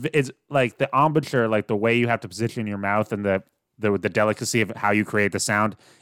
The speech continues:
is much more difficult, which is why there's less people that play those instruments. And it's usually the only, like,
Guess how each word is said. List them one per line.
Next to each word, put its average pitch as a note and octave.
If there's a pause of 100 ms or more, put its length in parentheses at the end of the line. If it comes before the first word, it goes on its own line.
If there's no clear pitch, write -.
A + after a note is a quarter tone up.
(100)
is G#2+
much B2
more A#2+
difficult, G#2 (340)
which A2+
is F#2+
why G2+ (260)
there's G2+ (140)
less G#2+
people G#2+
that G2+
play G#2+
those G2+
instruments. F#2+
And G2+
it's F#2+
usually G2
the G2
only, G2
like, G2